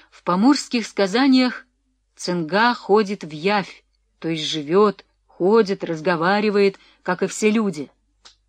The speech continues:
Цингу обычно представляли в образе уродливой костлявой старухи.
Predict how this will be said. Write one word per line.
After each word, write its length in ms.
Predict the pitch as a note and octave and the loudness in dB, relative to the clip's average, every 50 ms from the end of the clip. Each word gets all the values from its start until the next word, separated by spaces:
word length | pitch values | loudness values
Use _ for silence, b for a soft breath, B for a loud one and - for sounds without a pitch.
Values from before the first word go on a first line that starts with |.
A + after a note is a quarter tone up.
| _ _ _ _ _ _ | _ _ _ _ _ _
Цингу 400 | - - F#3 F3+ F3 D#3+ F3 G3 | -10 -6 -4 -4 -2 0 2 2
обычно 440 | G#3 G3 F#3 G3+ G3 - - F#3+ F3 | 4 4 2 2 0 -2 -4 -6 -6
представляли 640 | - F3+ E3 - - F#3+ F3 E3+ F#3 G3 G3 F#3+ F3+ | -6 -8 -10 -8 -6 -4 -2 0 0 0 0 0 0
в 80 | E3 | 0
образе 480 | F#3 F#3 F3 F#3 F#3 D#3 E3+ F#3 F3 b b b b b b | -2 -2 0 -2 -4 -2 -2 -2 -2 b b b b b b
уродливой 680 | - D#3+ D#3+ F3 G#3+ B3 B3 G3+ A3 A#3 G#3+ A3 A3 - | -8 -4 0 2 4 4 2 2 2 0 2 2 0 0
костлявой 640 | - F#3 E3+ - - - F#3 F#3+ G3 F#3 F#3+ F#3 | -2 -6 -8 -8 -8 -4 -2 -2 0 0 -2 -4
старухи. 720 | - - - F#3+ F#3+ F#3+ F#3+ F3 - - - - - - | -6 -4 -2 -2 0 0 0 -2 -4 -8 -14 -18 -20 -20